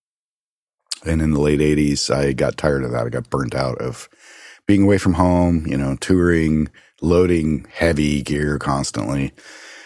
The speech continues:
And I really had always wanted to be, you know, a recording engineer and a producer and a mixer. And, and I sort of moved toward the studio. I had a four-track cassette recorder at home, the classic Tascam,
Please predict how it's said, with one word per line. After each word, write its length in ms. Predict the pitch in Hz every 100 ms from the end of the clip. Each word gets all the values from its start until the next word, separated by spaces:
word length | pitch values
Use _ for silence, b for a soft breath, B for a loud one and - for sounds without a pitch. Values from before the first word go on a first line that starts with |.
| B B -
And 600 | 76 90 90 87 87 78 -
I 140 | 78
really 420 | 80 90 90 87
had 280 | 76 80 71 -
always 320 | 78 78 80
wanted 320 | 71 78 78 69
to 60 |
be, 480 | 71 76 78 78 78 - -
you 140 | -
know, 100 | 78
a 60 | 80
recording 500 | 78 - 73 73 73
engineer 380 | 76 71 73 80
and 100 | 82
a 40 |
producer 420 | - 69 69 85
and 80 | 80
a 20 |
mixer. 560 | 62 65 - 78 87 87
And, 380 | 67 67 67 - _ _ b b b b b b _
and 340 | - 71 76 78
I 420 | 78 80 80 80
sort 260 | - 80 80
of 120 | 67
moved 300 | 76 80 -
toward 260 | - 78
the 60 | 69
studio. 560 | - 101 104 71 71 80
I 160 | 78
had 260 | 78 92 95
a 220 | 80 71 - _
four-track 480 | - 90 - 80 73
cassette 400 | - - 87 87
recorder 460 | 95 - 85 87 85
at 80 | 69
home, 200 | 82 101
the 100 | -
classic 420 | - 73 - 67
Tascam, 540 | - 71 - 78 85